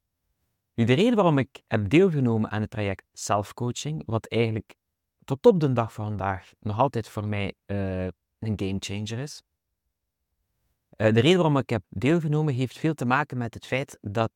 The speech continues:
zij een, eh, een e-mail uit-, eh, uitstuurde, waarin de vraag stond: "Ben jij gebeten door het menselijk potentieel?" En die zin, ja, die pakte mij meteen beet. Ik heb me meteen ingeschreven voor,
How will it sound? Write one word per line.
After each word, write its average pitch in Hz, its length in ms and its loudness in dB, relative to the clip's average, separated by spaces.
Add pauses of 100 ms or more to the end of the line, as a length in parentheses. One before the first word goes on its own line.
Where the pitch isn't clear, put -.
(140)
zij 107 360 -4
een, 98 340 -4
eh, 92 220 -10
een 95 160 -8
e-mail 113 320 0
uit-, - 400 -10
eh, 87 240 -10
uitstuurde, 95 640 -12 (640)
waarin 127 300 2
de 123 100 2
vraag 117 280 -6
stond: - 360 -6
"Ben 98 340 -8
jij 98 280 -4
gebeten 92 680 -10
door 95 160 -6
het - 160 -10
menselijk 101 440 -10
potentieel?" 85 600 -10 (100)
En 95 240 -8
die 104 200 -8
zin, 107 300 -4 (920)
ja, 101 180 -10 (160)
die 101 180 -10
pakte - 280 -4
mij 107 120 0
meteen 101 360 -6
beet. 90 300 -8 (240)
Ik - 120 -10
heb 143 100 2
me 135 100 0
meteen 143 320 0
ingeschreven 131 640 -4
voor, 107 280 -2